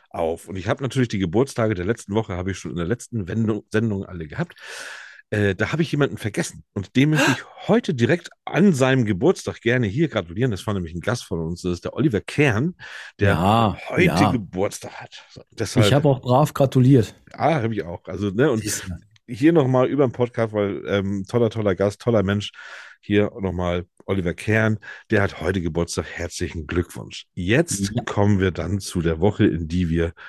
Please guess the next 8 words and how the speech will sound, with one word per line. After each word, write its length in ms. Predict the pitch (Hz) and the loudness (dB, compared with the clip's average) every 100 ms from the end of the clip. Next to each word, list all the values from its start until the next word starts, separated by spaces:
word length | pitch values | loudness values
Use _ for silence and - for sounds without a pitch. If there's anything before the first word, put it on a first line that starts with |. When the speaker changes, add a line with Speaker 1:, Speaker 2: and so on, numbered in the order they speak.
| - - - - _ | -20 -20 -20 -20 _
Speaker 1:
in 200 | - 107 | 2 2
die 200 | 180 220 | 6 4
ihr 180 | 82 95 | 6 2
glaubt, 680 | 78 80 95 131 - - - | 2 0 2 2 -2 -10 -8
in 140 | - 95 | -6 -2
der 200 | 92 87 | 0 0
wir 140 | 85 | -4
stecken. 540 | - - - - 190 | -8 -6 -4 0 0